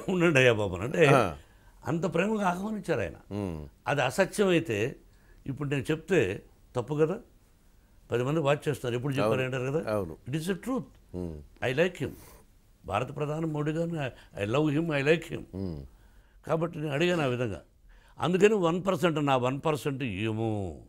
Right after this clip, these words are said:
Speaker 2: అంటే ఎన్టీఆర్ ఇంకో మాట అనేవాడు, మీరు, మీరు విన్నారో లేదో, "మేమే విన్నట్లు బ్రదర్ ఈ రాజకీయ నాయకుల ముందు" అనేవాడు.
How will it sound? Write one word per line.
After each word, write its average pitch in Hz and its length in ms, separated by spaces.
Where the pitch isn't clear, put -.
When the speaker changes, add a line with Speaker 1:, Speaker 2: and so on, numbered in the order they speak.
Speaker 2:
అంటే 120 260
ఎన్టీఆర్ 131 380
ఇంకో 139 300
మాట 123 220
అనేవాడు, 101 460
మీరు, 87 180
మీరు 76 680
విన్నారో 110 300
లేదో, 92 440
"మేమే 90 240
విన్నట్లు 113 500
బ్రదర్ 92 760
ఈ 104 200
రాజకీయ 92 360
నాయకుల 82 260
ముందు" 78 200
అనేవాడు. 62 300